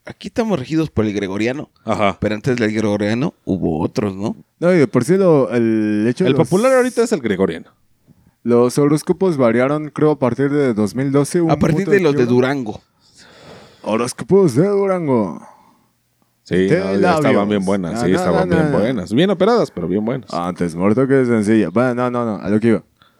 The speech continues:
Speaker 3: Eh, los horóscopos actualmente, ya hubo un parteaguas en dos mil doce, me parece, donde metieron un nuevo sigmo-, signo,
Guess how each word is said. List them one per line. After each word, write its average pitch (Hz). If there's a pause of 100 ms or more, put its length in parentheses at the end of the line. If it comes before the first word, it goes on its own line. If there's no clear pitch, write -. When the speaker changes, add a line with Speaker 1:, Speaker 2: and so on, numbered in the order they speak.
(140)
Speaker 3:
Eh, 104 (100)
los 127
horóscopos 151
actualmente, 156 (180)
ya 139
hubo 151
un 156
parteaguas 151
en 120
dos 101
mil 127
doce, 139
me 156
parece, 117 (160)
donde 107
metieron 131
un 143
nuevo 143
sigmo-, 135
signo, 143